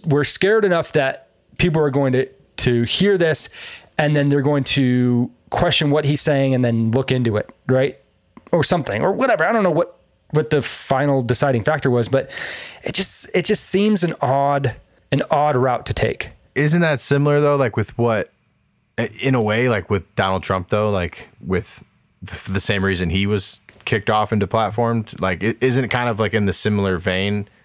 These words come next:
Speaker 2: just that Trump's people stormed the Capitol, <laughs> but, like, there's some parallels for sure.
Speaker 1: Oh yeah, a hundred percent. And then, like, I, I, I disagree just as vehemently with that, with that decision as well.
Speaker 2: Right, right,
Speaker 1: But
Speaker 2: right.
Speaker 1: like, a hundred percent, uh, you know, uh, don't, don't,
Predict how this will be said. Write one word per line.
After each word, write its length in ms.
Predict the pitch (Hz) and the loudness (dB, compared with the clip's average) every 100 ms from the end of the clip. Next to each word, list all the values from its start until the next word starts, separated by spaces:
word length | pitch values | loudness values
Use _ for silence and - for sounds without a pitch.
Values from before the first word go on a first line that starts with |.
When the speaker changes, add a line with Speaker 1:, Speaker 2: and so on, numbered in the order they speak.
| _ _ _ _ - | _ _ _ _ -6
Speaker 2:
just 300 | 107 - 101 | -4 -2 -2
that 320 | 90 85 _ _ _ | -2 -4 _ _ _
Trump's 300 | - 95 90 | -4 -4 -2
people 240 | - 90 87 | -4 -2 -4
stormed 320 | - 92 90 | -2 -2 -2
the 60 | - | -2
Capitol, 540 | 98 95 - 104 95 - | -4 -2 -2 -2 -4 -4
<laughs> 60 | |
but, 180 | 95 - | -4 -2
like, 300 | 87 87 - - | -2 -4 -10 -8
there's 220 | 113 135 | -2 -2
some 140 | - 120 | 0 0
parallels 500 | 131 156 101 90 92 | 0 2 2 0 0
for 140 | 101 | -2
sure. 160 | - 143 | 0 0
Speaker 1:
Oh 80 | 131 | 2
yeah, 260 | 135 - | 0 -2
a 40 | - | -2
hundred 180 | 147 | 0
percent. 300 | 143 - 240 - | 0 0 0 2
And 100 | 147 | 2
then, 140 | 156 | 2
like, 160 | 143 127 | 2 2
I, 220 | 127 135 | 0 0
I, 200 | 143 135 - | 0 0 0
I 100 | 127 | 0
disagree 560 | 120 131 127 123 123 110 123 | 0 0 2 2 0 -2 -2
just 240 | 131 - | 0 0
as 120 | 113 | 0
vehemently 520 | 92 110 113 120 113 | 0 0 0 0 0
with 140 | 110 107 | 0 0
that, 260 | 117 - | 0 0
with 160 | 139 113 | -2 0
that 140 | 123 117 | 0 0
decision 380 | 113 123 107 | 0 0 0
as 100 | 101 | 0
well. 400 | 98 - - - _ | 0 0 -2 -8 _
Speaker 2:
Right, 420 | 87 92 85 78 | -4 -2 -2 -2
right, 280 | 131 143 135 | 0 0 0
Speaker 1:
But 80 | 123 | 0
Speaker 2:
right. 240 | 160 151 | 0 0
Speaker 1:
like, 200 | 156 143 | 0 0
a 60 | 131 | 0
hundred 240 | 120 151 | 0 0
percent, 380 | 139 - 170 139 - - | 0 0 0 -2 -8 -2
uh, 460 | 139 123 123 120 117 - 123 | 0 2 2 0 0 0 0
you 100 | 135 | 0
know, 200 | 110 110 - | 0 0 0
uh, 140 | 127 - 110 | -2 -2 -2
don't, 460 | 98 123 123 131 98 | 0 0 0 -4 0
don't, 300 | 139 147 | 0 0